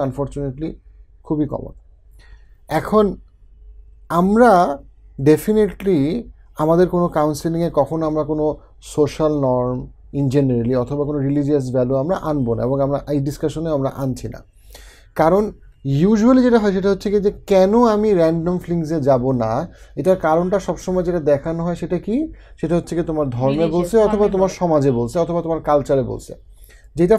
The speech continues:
Speaker 1: ফান্ডামেন্টালি as an individual আমি মানতে বাধ্য না, কারণ আমি মানতে হবে কেন, আমি মানতে পারি, আমি নাও মানতে পারি, আমি একজন অ্যাডাল্ট, আমি একজন, আরেকজন অ্যাডাল্টের সাথে আমি একটা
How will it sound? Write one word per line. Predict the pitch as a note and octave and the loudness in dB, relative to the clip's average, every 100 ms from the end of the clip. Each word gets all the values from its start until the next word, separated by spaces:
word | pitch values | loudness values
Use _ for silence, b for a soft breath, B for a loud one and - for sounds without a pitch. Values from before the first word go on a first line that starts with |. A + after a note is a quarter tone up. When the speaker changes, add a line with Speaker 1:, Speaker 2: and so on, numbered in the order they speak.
| G#3 | 2
Speaker 1:
ফান্ডামেন্টালি | F3+ F#3+ G3+ G3+ G3 A3 A#3 D4+ - - - D#3+ E3+ D#3+ F#3+ D#3+ | 2 2 2 2 2 2 2 -2 -6 -20 -12 -4 -2 2 2 4
as | D#3+ F3+ | 2 2
an | F3 | 2
individual | F3 F#3 F#3 F3 A3+ G#3+ | 2 0 0 4 2 2
আমি | F3+ E3+ D3+ | 0 0 0
মানতে | C#3+ D3 B2+ | -2 -2 -2
বাধ্য | A#2+ A2 C#3 | -2 -2 -4
না, | G#3+ | -2
কারণ | D4 C4+ | -2 -2
আমি | A3+ G#3 | -2 0
মানতে | F#3+ F3+ E3 | 0 2 0
হবে | C3+ | 0
কেন, | B2 A#2 | 0 -2
আমি | C3+ C#3 | -2 -2
মানতে | D3 F#3 | -2 -2
পারি, | B3 C4+ | -2 -2
আমি | A3+ | 0
নাও | F#3+ D#3 | 0 0
মানতে | B2+ A#2 | -2 -4
পারি, | A2 - b b C#3 | -4 -6 b b -4
আমি | D3+ D3+ | 0 0
একজন | B2+ C#3 | 0 0
অ্যাডাল্ট, | A#2+ G#2 D#3 F3 | 0 0 0 0
আমি | F3 | 0
একজন, | E3+ E3+ C#3 | -2 -4 -2
আরেকজন | C#3+ D3+ F3 | -2 0 -2
অ্যাডাল্টের | D#3 D3 D3 E3+ | -2 -2 -2 -6
সাথে | F#3 G3 F#3 | -6 -6 -4
আমি | E3+ | -4
একটা | A#3 | -4